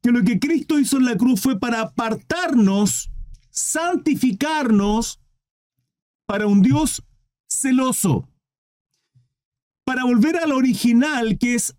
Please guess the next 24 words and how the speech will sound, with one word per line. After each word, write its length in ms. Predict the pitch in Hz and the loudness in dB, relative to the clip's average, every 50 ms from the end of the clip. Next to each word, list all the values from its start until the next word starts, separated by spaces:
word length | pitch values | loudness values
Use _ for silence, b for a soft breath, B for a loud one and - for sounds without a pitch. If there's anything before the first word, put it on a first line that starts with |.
| _ _ | _ _
adorarle 580 | 180 196 202 214 208 226 254 302 - 302 294 277 | -4 -2 -2 -2 -2 -2 -2 -2 0 0 2 2
y 60 | 233 | 2
glorificarle. 1000 | 185 214 240 233 240 226 151 - 233 185 - 247 262 254 175 165 135 107 98 - - _ - | 2 2 2 2 2 2 2 2 0 0 0 -2 -2 0 0 2 2 0 -2 -4 -8 _ -2
Hermano, 480 | 190 202 214 247 247 214 151 95 - _ _ _ _ _ _ _ _ _ _ _ _ _ _ _ _ _ _ | 0 2 2 2 2 2 2 0 -2 _ _ _ _ _ _ _ _ _ _ _ _ _ _ _ _ _ _
no 320 | - 175 202 254 311 320 - | 2 4 4 4 2 0 -2
para 260 | 302 294 285 277 214 | -2 -2 0 0 2
que 80 | 196 | 2
usted 420 | 240 - - - 277 269 262 262 - | 2 2 0 0 0 0 0 -2 -6
se 260 | - - - 226 226 | -8 -6 -2 0 2
libre 560 | 220 220 240 302 349 381 339 285 311 302 294 269 | 4 4 4 4 2 2 2 2 0 2 2 2
del 200 | 277 285 277 269 | 2 2 2 0
juicio 800 | - - 294 302 285 240 151 - - 214 208 220 233 - - _ _ _ _ _ _ _ _ | 2 2 2 4 2 2 0 0 0 0 0 0 -2 -6 -10 _ _ _ _ _ _ _ _
y 120 | - 220 180 | 2 4 4
viva 240 | 247 247 247 277 | 4 4 4 2
la 120 | 262 240 233 | 0 0 2
vida 220 | 233 240 233 226 | 2 2 2 2
que 80 | 190 196 | 2 2
usted 260 | 156 - - 196 151 | 2 2 0 0 0
quiera. 360 | 156 180 165 135 104 - - _ _ _ _ _ _ _ _ _ _ _ _ _ - _ _ - - - - - - - _ _ - - - - _ _ - _ _ _ _ _ _ _ _ _ | 0 0 0 0 -2 -4 -6 _ _ _ _ _ _ _ _ _ _ _ _ _ -20 _ _ -20 -20 -20 -20 -20 -20 -20 _ _ -20 -20 -20 -20 _ _ -20 _ _ _ _ _ _ _ _ _
Si 140 | - - 247 | -6 -2 -2
lo 100 | 247 240 | 0 2
llamamos 540 | 180 254 247 247 269 339 359 370 349 269 - | 0 2 2 2 0 0 0 0 -2 -2 -2
Señor 580 | - - 269 247 226 233 247 302 320 311 269 | -2 -2 0 2 4 4 4 4 2 2 2
nuestro, 680 | 240 214 214 202 190 175 127 - 180 156 156 - - | 4 2 2 2 2 0 0 0 -2 -2 -2 -4 -8